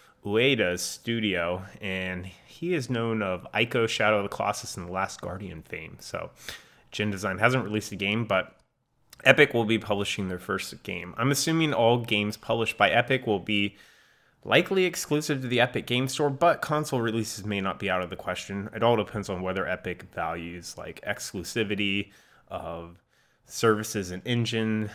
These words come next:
and game stores and platforms versus actually, you know, just maximizing profits from the sales of games they publish.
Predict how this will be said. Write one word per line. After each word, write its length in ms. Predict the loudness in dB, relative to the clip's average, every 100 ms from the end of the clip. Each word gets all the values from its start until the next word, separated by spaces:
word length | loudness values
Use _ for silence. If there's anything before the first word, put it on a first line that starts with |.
| -12
and 240 | -10 -10 -4
game 300 | 0 0 -2
stores 500 | -6 -6 -4 -4 -8
and 140 | -14
platforms 840 | -2 0 0 -4 -2 -2 -2 -6 -12 -2
versus 440 | 0 0 -2 0
actually, 760 | 0 0 0 0 0 -2 -6 -10 -10
you 140 | -10
know, 60 | -10 _ _
just 220 | -8 -8 -8 _
maximizing 720 | 0 2 2 0 -6 -6 -6
profits 460 | -10 -10 -10 -12 -14
from 240 | -12 -12
the 120 | -8 -8
sales 440 | -6 -6 -6 -8
of 100 | -10
games 280 | -10 -10 -10
they 80 | -14
publish. 440 | -14 -16 -14 -16